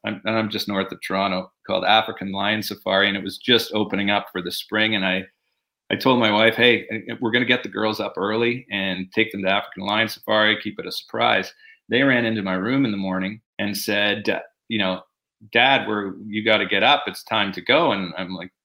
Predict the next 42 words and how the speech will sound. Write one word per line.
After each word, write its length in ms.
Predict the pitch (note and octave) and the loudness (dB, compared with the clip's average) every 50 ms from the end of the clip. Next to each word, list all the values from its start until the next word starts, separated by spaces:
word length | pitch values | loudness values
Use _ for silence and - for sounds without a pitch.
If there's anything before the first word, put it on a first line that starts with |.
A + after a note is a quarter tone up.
| _ - G#2 | _ -6 -4
"Oh, 160 | C#3 D3 - | -2 -2 -2
did, 180 | - A2 G#2+ - - _ _ _ _ - _ | -2 -4 -6 -6 -8 _ _ _ _ -20 _
you 80 | - A2+ | -6 -4
know, 260 | G2+ F#2 G#2 G#2+ - _ _ _ _ _ _ - | -2 -2 -2 -4 -8 _ _ _ _ _ _ -8
do 80 | - A#2+ | -6 -2
you 60 | A#2 | 0
know 180 | A2 A2 G#2+ | 2 2 2
about 220 | G2+ G#2+ G2 F#2 - | 2 0 -2 -2 -2
the 60 | - | -6
surprise?" 440 | - - - B2+ C3+ D#3 D#3 C3+ - | -8 -6 -2 0 2 4 2 2 0
And 80 | G#2+ | 0
they 80 | G#2+ G#2+ | -4 -4
said, 160 | - - A#2 | -4 -4 -6
"No, 160 | B2+ D3 E3+ | -6 -6 -4
the 100 | - - | -4 -6
surprise 500 | - - G2+ - - G#2 G2 G#2 G#2 F#2 | -6 -8 -10 -6 -2 2 2 2 2 0
is 100 | F#2+ F2 | -4 -8
on 200 | F#2 F2+ F2+ F#2 | -8 -8 -6 -4
you." 240 | G2+ B2+ D#3 F3 B2+ | -2 0 0 0 0
And 800 | - - _ _ _ _ _ _ _ _ _ - _ _ - G2 | -2 -4 _ _ _ _ _ _ _ _ _ -20 _ _ -8 -6
I'm 60 | G#2 | -2
like, 160 | G2 G2 - - | -2 -2 -2 -4
"Well, 120 | G2 F#2+ | -4 -2
what 120 | G#2+ G#2 | -2 0
are 80 | G2+ G2 | 0 0
you 120 | F#2+ F#2+ | 0 -2
talking 380 | - - - G2 - - A2+ F#2+ | 0 2 2 2 2 0 -4 -6
about?" 260 | D#2+ D2+ C2+ - - | -6 -6 -8 -8 -10
And 80 | _ F#2 | _ -14
they 80 | F#2 | -14
said, 160 | - - G#2 A2+ | -12 -10 -8 -4
"You 60 | C#3+ | -2
know, 140 | D3 G#2+ - | -2 -2 0
we're 120 | B2+ D3+ | 0 2
not 200 | D#3+ C#3+ B2+ - | 4 4 2 2
going 180 | - A2 G#2+ F#2+ | 2 -2 -2 -2
to 100 | F2 E2 | -2 -4
African 320 | E2+ - - - - E2 | -4 -8 -12 -18 -16 -10
lion 240 | F2+ A2 C#3+ D3 B2+ | -6 -4 -2 -2 -4
safari." 440 | - - - - C#2+ B1 G#1+ A#1 - _ _ _ _ _ - - - - _ _ | -6 -8 -14 -12 -12 -12 -12 -12 -16 _ _ _ _ _ -20 -20 -20 -20 _ _
So 440 | - - C3 B2+ B2 B2 B2+ - B2 | -6 -2 2 4 4 4 4 4 4
at, 140 | C#3+ C3+ | 2 2